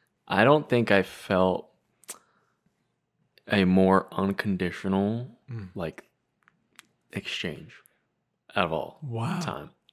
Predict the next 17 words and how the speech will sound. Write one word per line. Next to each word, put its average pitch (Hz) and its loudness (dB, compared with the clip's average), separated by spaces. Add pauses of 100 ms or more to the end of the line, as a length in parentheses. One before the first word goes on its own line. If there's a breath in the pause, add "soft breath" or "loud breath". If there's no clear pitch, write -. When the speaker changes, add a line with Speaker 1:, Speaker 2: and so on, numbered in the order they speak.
(280)
Speaker 1:
'Cause - 0
even, 339 6
like, 240 10
people, 190 8
I 139 10
don't 123 4
know, 80 -4
like, 85 -8
family, 113 4
stuff, 110 4
whatever, 120 6
friends, 117 4 (460 loud breath)
there's 143 8
always, 240 10
like, 196 8
some, 160 6
like, 123 4